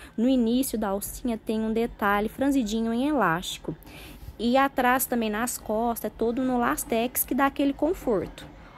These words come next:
Olha que calça maravilhosa também, que vestiu, sim, hiper bem, gente. E a blusinha tá no valor de cento e dezenove e noventa. E eu peguei no G G, mas com certeza tem que ser a M pra vestir melhor, né, gente? Porque ficou bem larguinha aí.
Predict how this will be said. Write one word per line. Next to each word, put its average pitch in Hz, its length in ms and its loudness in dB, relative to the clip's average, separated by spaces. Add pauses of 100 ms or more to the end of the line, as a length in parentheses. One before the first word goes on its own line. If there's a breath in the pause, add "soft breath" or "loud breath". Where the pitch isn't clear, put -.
(120)
Olha 262 280 6
que 277 120 -6
calça 247 360 -4
maravilhosa 233 640 0
também, 202 180 -4
que - 140 -12
vestiu, 220 440 -2
sim, 220 300 -4 (640)
hiper 330 400 2
bem, 180 320 0
gente. 185 560 -6 (1600 loud breath)
E 240 160 4
a 269 140 4
blusinha 262 420 2
tá 247 120 -4
no 233 80 -2
valor 233 160 -2
de 226 120 -4
cento 277 380 0
e 339 60 2
dezenove 247 560 0
e 240 40 0
noventa. 240 520 -2 (340)
E 214 100 0
eu 220 120 4
peguei 214 260 4
no 214 100 2
G 226 200 0
G, 233 200 2
mas 226 280 0
com 226 180 -4
certeza 214 460 -6 (100)
tem 196 260 2
que 240 140 -4
ser - 160 -2
a 254 180 0
M 214 260 -2
pra 220 160 -6
vestir 233 580 -4
melhor, 254 340 0
né, 214 80 -2
gente? 185 160 -4
Porque 220 140 -8
ficou - 180 -6
bem 202 180 -4
larguinha 247 480 -2
aí. - 160 -6